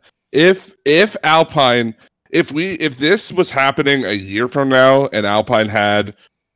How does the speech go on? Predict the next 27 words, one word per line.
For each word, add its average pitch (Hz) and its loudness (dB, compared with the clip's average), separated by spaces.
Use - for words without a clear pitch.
a 107 -4
couple 110 0
of 101 -4
majors 104 -4
under 107 -2
their 101 0
belt 101 0
or 98 0
a 98 -2
major 101 -2
and 98 -2
more 104 -2
regional 107 -2
experience, 110 -4
then 110 2
I 117 4
would 117 -2
start 110 0
to 107 -6
definitely 101 -6
lean 98 -8
towards 95 -8
that 92 -10
team. 92 -8
But 107 0
I 120 4
don't, 120 2